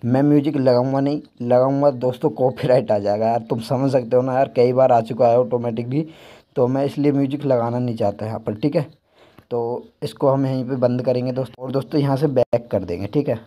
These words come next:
आप अपने हिसाब से लगा सकते हो। अभी इसमें और भी इफेक्ट देने हैं, ठीक है। अब क्या काम करेंगे, ये तीर का निशान जो दिख रहा है इस पे जाएंगे और यहाँ पे एक हज़ार अस्सी में आपको क्वालिटी रखनी है और ये हाई पे रखना है, ठीक है, उसको राइट कर देना है।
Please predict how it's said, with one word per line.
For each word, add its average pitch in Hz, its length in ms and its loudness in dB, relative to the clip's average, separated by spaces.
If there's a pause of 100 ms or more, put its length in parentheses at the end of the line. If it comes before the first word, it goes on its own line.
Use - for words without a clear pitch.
(140)
आप 123 200 0
अपने 139 160 -2
हिसाब 131 240 -2
से 170 100 -2
लगा 117 240 2
सकते 107 280 -10
हो। 104 140 -10 (560)
अभी 131 180 2
इसमें 147 220 2
और 131 220 4
भी 147 120 2 (220)
इफेक्ट 127 440 -4
देने 113 320 2
हैं, 104 120 -4
ठीक 147 140 -2
है। 156 120 2 (300)
अब 127 120 2
क्या 147 120 2
काम 147 200 2
करेंगे, 151 300 -2
ये 151 120 0
तीर 139 240 -2
का 143 120 2
निशान 139 300 0
जो 139 80 0
दिख 131 200 -4
रहा 135 100 4
है 139 60 4
इस 131 80 -6
पे 135 220 -2
जाएंगे 135 500 2 (320)
और 123 80 -6
यहाँ 135 160 -2
पे 143 220 0
एक 135 200 -2
हज़ार 131 220 2
अस्सी 123 260 -4
में 131 100 0
आपको 127 260 -2
क्वालिटी 117 380 -2
रखनी 127 260 -2
है 135 80 -4
और 143 140 -2
ये 143 100 2
हाई 120 220 -2
पे 113 120 -4
रखना 110 280 -6
है, 98 120 -10
ठीक 123 120 -8
है, 135 80 0
उसको 135 280 -2
राइट 113 240 2
कर 101 140 -2
देना 92 220 -8
है। 98 120 -12